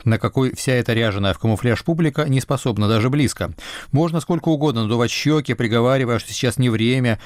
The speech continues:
а как только так сразу «ух», но правда вот она. Люди, не способные прийти на суд, не способны вообще ни на что. Пригожина убили, схавали, Стрелкова посадили, схавали.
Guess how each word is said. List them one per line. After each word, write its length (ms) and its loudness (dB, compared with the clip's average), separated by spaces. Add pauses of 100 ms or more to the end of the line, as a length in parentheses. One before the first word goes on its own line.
а 80 -2
как 140 0
только 280 0
так 120 0
сразу 320 0
«ух», 320 0 (300)
но 100 2
правда 320 0
вот 220 0
она. 240 0 (160)
Люди, 260 2
не 120 0
способные 500 0
прийти 260 0
на 120 2
суд, 340 -2
не 100 -2
способны 460 -2
вообще 260 0
ни 80 2
на 140 2
что. 280 -2 (280)
Пригожина 560 0
убили, 320 0
схавали, 560 0 (160)
Стрелкова 580 0
посадили, 440 -2
схавали. 520 0